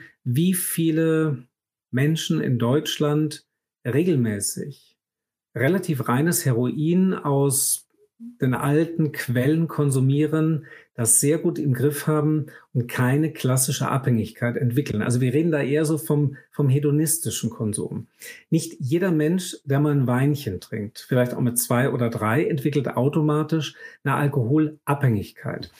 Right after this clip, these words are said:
Und nochmal bitte wichtig, der Vergleich zwischen Wein und Heroin hinkt, weil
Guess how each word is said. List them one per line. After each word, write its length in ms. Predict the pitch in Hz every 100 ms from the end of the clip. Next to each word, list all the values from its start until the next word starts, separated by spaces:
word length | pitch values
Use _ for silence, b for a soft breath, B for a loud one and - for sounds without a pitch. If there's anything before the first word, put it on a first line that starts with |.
| b b
Und 120 | - 131
nochmal 380 | 170 - 156
bitte 460 | 147 151 151 147 - _ -
wichtig, 420 | 139 180 - 175
der 100 | 139
Vergleich 680 | - 123 113 104 135 202 - B B
zwischen 380 | - 147 131 107
Wein 260 | 107 151
und 120 | 180
Heroin 580 | 127 147 147 151 151 131
hinkt, 500 | - 180 120 - - B B -
weil 320 | 117 107